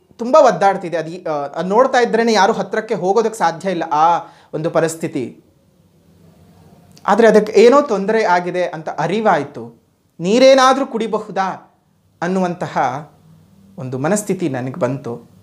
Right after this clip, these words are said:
ಸ್ವಲ್ಪ ಮಟ್ಟಕ್ಕೆ ನೀರು ಕೊಡು-, ಕೊಡೋಣ ಅಂತ ಹೋದ್ರೆ ಕೈಯಲ್ಲೇನೋ ಬಾಟಲ್ ಇದೆ, ಆದ್ರೆ ನೀರು ಕುಡಿಯೋದಾದ್ರೂ ಹೇಗೆ? ಅದು ಸುತ್ತಮುತ್ತ ನೋಡಿದೆ, ಏನೂ ಇಲ್ಲ, ಏನೂ ಇಲ್ಲ. ದೇವರಿಗೆ ಪೂಜೆ ಮಾಡಿಸೋದಕ್ಕೆ ಅಂತ ಹೇಳಿ ತಗೊಂಡ ತೆಂಗಿನಕಾಯಿ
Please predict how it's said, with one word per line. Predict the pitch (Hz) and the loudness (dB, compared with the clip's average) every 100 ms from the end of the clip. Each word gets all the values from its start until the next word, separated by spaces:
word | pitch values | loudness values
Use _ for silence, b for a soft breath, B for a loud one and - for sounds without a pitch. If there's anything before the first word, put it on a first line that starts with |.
| - | -20
ಸ್ವಲ್ಪ | - 240 262 262 | 0 2 4 2
ಮಟ್ಟಕ್ಕೆ | 214 185 190 180 | 0 -6 -8 -10
ನೀರು | 165 185 233 | -8 -6 -6
ಕೊಡು-, | 226 196 190 | -4 -2 -2
ಕೊಡೋಣ | 190 196 233 247 | -2 0 2 2
ಅಂತ | 254 233 | 0 0
ಹೋದ್ರೆ | 190 180 196 170 185 - _ _ - | 0 0 -2 -2 -4 -10 _ _ -4
ಕೈಯಲ್ಲೇನೋ | 147 190 254 269 294 | 2 6 6 6 4
ಬಾಟಲ್ | 269 262 214 | 4 2 -4
ಇದೆ, | 165 170 | -6 -4
ಆದ್ರೆ | 190 262 254 | -4 -2 -2
ನೀರು | 262 320 | 0 -2
ಕುಡಿಯೋದಾದ್ರೂ | 320 269 220 160 139 123 | -2 -2 0 -2 -4 -10
ಹೇಗೆ? | 117 113 - | -12 -14 -14
ಅದು | 113 151 233 - - _ _ _ _ _ _ _ _ | -6 0 0 0 -12 _ _ _ _ _ _ _ _
ಸುತ್ತಮುತ್ತ | - 254 285 269 233 240 | -8 0 2 2 0 -4
ನೋಡಿದೆ, | 202 180 156 | -4 -6 -6
ಏನೂ | 156 160 175 233 233 | -8 -6 -6 -6 -8
ಇಲ್ಲ, | 127 110 120 139 _ _ _ _ _ _ _ _ _ _ _ _ _ _ 156 | -8 -10 -12 -16 _ _ _ _ _ _ _ _ _ _ _ _ _ _ -2
ಏನೂ | 220 294 240 | 2 2 2
ಇಲ್ಲ. | 131 110 120 - _ _ _ _ _ _ _ _ 131 | 0 -6 -12 -20 _ _ _ _ _ _ _ _ -2
ದೇವರಿಗೆ | 147 220 254 226 202 185 175 | 4 6 6 4 0 -2 -4
ಪೂಜೆ | 180 214 226 233 | -6 -8 -6 -6
ಮಾಡಿಸೋದಕ್ಕೆ | 190 180 196 170 165 160 | -6 -8 -10 -10 -10 -10
ಅಂತ | 160 | -10
ಹೇಳಿ | 147 147 | -8 -8
ತಗೊಂಡ | 147 143 175 160 | -2 -2 -2 -6
ತೆಂಗಿನಕಾಯಿ | - 170 214 226 190 123 | -4 -2 -2 -4 -6 -10